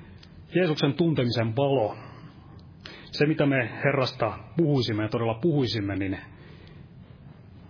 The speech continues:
se saisi johtaa siihen, että monet siellä uskoivat häneen. Kaikki, mitä Johannes sanoi, tästä on totta. Eli tämmöisen, näin sanottiin Johanneksesta. Ja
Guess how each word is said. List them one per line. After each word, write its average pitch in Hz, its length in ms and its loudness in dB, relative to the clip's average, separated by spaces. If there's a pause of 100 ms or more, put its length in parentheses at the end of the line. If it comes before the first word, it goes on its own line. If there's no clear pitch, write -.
(320)
se 123 280 -2
saisi 143 300 2
johtaa 151 360 2
siihen, 120 300 -2
että 110 160 -2
monet 135 280 0
siellä 107 300 -2 (140)
uskoivat 92 600 -6
häneen. 95 380 -2 (3250)
Kaikki, 135 340 0
mitä 117 180 0
Johannes 113 640 0
sanoi, 104 380 -2
tästä 104 360 -4
on 98 120 -6
totta. 110 380 -4
Eli 95 120 -6
tämmöisen, 104 480 -2 (420)
näin 123 120 0
sanottiin 113 420 -2
Johanneksesta. 113 720 0
Ja 95 160 -6